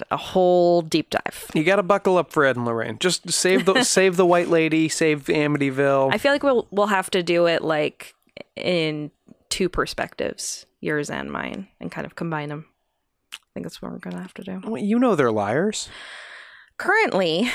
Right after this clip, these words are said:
Speaker 1: Annabelle is housed at the Warrens Occult Museum in Monroe, Connecticut. And since the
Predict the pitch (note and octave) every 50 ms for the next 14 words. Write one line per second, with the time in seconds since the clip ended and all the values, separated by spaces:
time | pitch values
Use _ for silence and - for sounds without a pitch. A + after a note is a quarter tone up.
0 | - - - - - - B3+ C#4 D4 C4 C4+ C#4 C#4 C#4 C4+ - G3+ G3 - -
1 | - G3 F#3+ F#3+ F#3+ F#3+ G3 G3 - - - - F3+ F3 F#3 F#3 F#3 F3+ F3 F#3
2 | F3+ - - - - - A#3+ - - - F#3+ F3 E3 E3+ E3 F3 F3 E3+ E3 D#3+
3 | E3 E3 D#3 D#3+ E3 E3+ E3+ E3+ - - - F3 E3 - - - - G#3+ C#4 -
4 | _ _ _ _ _ _ _ _ _ _ _ _ _ - - F3 E3+ E3+ - -
5 | F3+ E3+ - - - F3+ E3+ E3 E3 E3+ E3 -